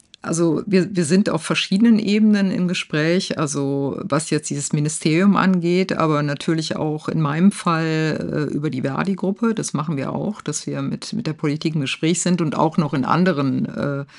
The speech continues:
auf anderen Ebenen. Da würde ich erstmal unterteilen zwischen den Gutwilligen, ja, und den weniger Gutwilligen. Also ich habe schon den Eindruck, dass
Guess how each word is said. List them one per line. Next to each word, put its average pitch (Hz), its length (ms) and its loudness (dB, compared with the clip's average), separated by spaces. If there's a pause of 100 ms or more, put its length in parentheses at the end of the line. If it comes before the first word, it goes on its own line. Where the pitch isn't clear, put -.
(320)
auf - 100 -14
anderen 165 300 4
Ebenen. 180 560 4 (800)
Da 160 260 2
würde 202 120 6
ich - 100 2
erstmal 190 260 2
unterteilen 170 560 2
zwischen 151 640 -2
den 151 220 2
Gutwilligen, 220 880 6 (120)
ja, 175 240 0
und 170 300 -2
den 160 300 0
weniger 202 380 6
Gutwilligen. 180 680 0
Also 147 180 -4
ich 147 140 -4
habe 156 100 -4
schon 175 400 0
den 156 160 0
Eindruck, 160 500 -2
dass - 460 -6